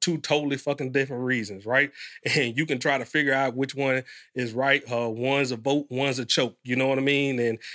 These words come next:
<laughs> you, you're, you're not gonna get them on the same page, or, or, but you can hear them out.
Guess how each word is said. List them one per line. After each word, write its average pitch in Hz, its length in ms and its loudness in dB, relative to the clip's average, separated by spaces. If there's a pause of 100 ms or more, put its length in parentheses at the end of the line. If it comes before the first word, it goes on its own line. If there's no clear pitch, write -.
(120)
<laughs> - 260 4 (720)
you, 131 500 -2
you're, 127 280 2
you're 131 160 2
not 139 240 0
gonna 131 200 -2
get 143 220 -2
them 127 180 0
on 123 140 -2
the 120 80 -2
same 127 380 0
page, 123 580 0
or, 113 400 -2 (320)
or, 110 320 -2
but 113 320 -2
you 160 140 0
can 143 120 0
hear 135 160 4
them 120 200 0
out. 151 240 2